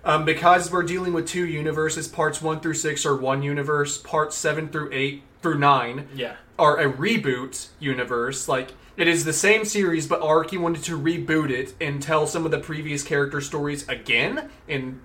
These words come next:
Speaker 1: tell different stories with them.
Speaker 2: Yes.
Speaker 1: So, Josuke Higashikata is his full name.
Speaker 2: Yes.
Speaker 1: Josuke
Speaker 2: Josuke appears in part four and
Speaker 1: in part
Speaker 2: part eight.
Speaker 1: eight. And Josuke is the hardest one to talk about because Jonathan, parts one and seven are Jonathan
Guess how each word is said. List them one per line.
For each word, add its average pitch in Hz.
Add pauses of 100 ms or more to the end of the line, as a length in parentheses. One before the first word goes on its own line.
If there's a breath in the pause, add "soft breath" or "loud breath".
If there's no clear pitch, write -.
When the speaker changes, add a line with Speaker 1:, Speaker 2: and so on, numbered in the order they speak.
Speaker 1:
tell 151
different 160
stories 156
with 131
them. 123
Speaker 2:
Yes. 127
Speaker 1:
So, 135
Josuke 143 (420)
Higashikata 165
is 131
his 135
full 135
name. 120
Speaker 2:
Yes. 127
Speaker 1:
Josuke 185
Speaker 2:
Josuke 185
appears 156
in 131
part 131
four 202
and 135
Speaker 1:
in 143
part 147
Speaker 2:
part -
eight. 143
Speaker 1:
eight. - (400 loud breath)
And 160
Josuke 202
is 202
the 160
hardest 170
one 170
to 160
talk 156
about 131
because 135 (220 loud breath)
Jonathan, 196
parts 202
one 208
and 247
seven 190
are 143
Jonathan 170